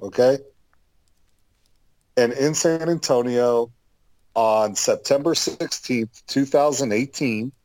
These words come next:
all right, there was a match.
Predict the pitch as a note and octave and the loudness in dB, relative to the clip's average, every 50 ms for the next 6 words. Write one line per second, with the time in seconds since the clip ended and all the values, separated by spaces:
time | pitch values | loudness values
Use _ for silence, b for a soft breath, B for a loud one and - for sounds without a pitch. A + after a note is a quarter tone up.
0 | _ _ _ _ _ _ _ _ _ _ - A2+ A2+ A#2 B2 C3+ - - - - | _ _ _ _ _ _ _ _ _ _ 0 2 4 4 4 2 0 -2 -6 -16
1 | _ _ _ _ _ _ _ _ _ _ _ _ _ _ - - - _ _ _ | _ _ _ _ _ _ _ _ _ _ _ _ _ _ -20 -20 -20 _ _ _
2 | _ _ _ _ _ _ _ _ _ - G#2 G#2+ A#2 B2 A#2+ D#3 E3+ D3+ C3+ A#2+ | _ _ _ _ _ _ _ _ _ -2 0 2 2 2 2 0 0 2 2 4
3 | A#2 B2+ D#3 - - - - - - | 4 2 0 -2 -6 -12 -12 -12 -16